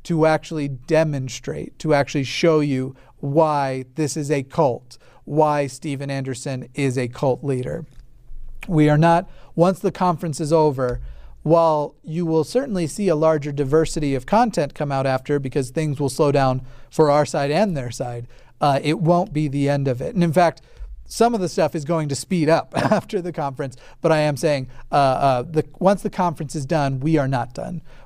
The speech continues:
We will, we will be going after them, if anything, harder in ways that are more significant and not just focusing only on the,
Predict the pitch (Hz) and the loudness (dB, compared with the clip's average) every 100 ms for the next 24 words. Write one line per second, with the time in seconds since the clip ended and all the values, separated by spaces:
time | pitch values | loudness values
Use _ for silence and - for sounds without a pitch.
0 | - 160 156 143 139 135 - 139 160 151 | 0 4 4 2 0 -2 -4 0 2 2
1 | 147 143 139 135 - - - - - 160 | 2 2 2 2 -4 -14 -16 -2 2 2
2 | 156 151 147 147 143 135 156 139 139 131 | 2 -2 -6 -2 -2 0 -4 0 0 -2
3 | 127 123 - - - - - _ _ 156 | -6 -10 -20 -20 -20 -20 -20 _ _ 2
4 | 165 196 170 170 143 123 - 170 190 269 | 4 4 0 -2 -2 -4 2 2 2 -2
5 | 311 - - - - 180 156 151 143 139 | -6 -10 -20 -20 -10 -2 0 0 0 2
6 | 151 151 135 147 143 143 143 135 143 185 | 4 4 2 2 2 2 0 0 -2 -2
7 | 156 - 151 143 147 143 147 139 - 147 | -2 -6 -4 -2 2 2 2 -4 0 -2
8 | 135 139 - 135 131 - 156 147 139 135 | 0 -2 -2 -2 -2 0 2 2 2 0
9 | - 135 123 123 123 - - - - - | 2 0 2 -2 -6 -8 -18 -20 -20 -20
10 | - - - - - - 139 143 131 127 | -20 -20 -20 -20 -20 -6 2 4 4 2